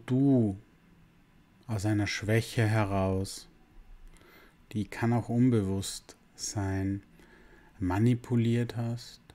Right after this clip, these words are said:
oder noch manipulierst, darf sich nun nochmal dieses Muster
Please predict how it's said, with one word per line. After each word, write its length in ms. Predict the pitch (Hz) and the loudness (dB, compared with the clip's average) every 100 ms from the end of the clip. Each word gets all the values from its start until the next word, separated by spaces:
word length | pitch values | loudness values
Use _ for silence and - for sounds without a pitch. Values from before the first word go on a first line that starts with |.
| _ _ _ _ _ _ _ _ - | _ _ _ _ _ _ _ _ -2
oder 200 | 123 123 | 2 4
noch 260 | 117 - | 4 2
manipulierst, 1300 | 113 107 110 104 - 101 95 95 101 113 120 - - - _ _ _ _ _ _ _ _ _ - - - - - - - - | 0 2 2 0 -4 -2 0 0 -2 -4 -6 -14 -20 -20 _ _ _ _ _ _ _ _ _ -20 -20 -20 -20 -20 -20 -20 -4
darf 280 | 101 101 - | -2 0 -4
sich 300 | - 98 110 | -6 -4 0
nun 540 | 104 113 117 117 113 | 4 6 6 6 4
nochmal 680 | 101 - - 113 107 104 98 | 2 0 0 4 4 4 0
dieses 440 | 98 87 90 - | -4 -6 -8 -4
Muster 680 | 95 95 - - 90 87 | -2 -2 -4 -6 -6 -6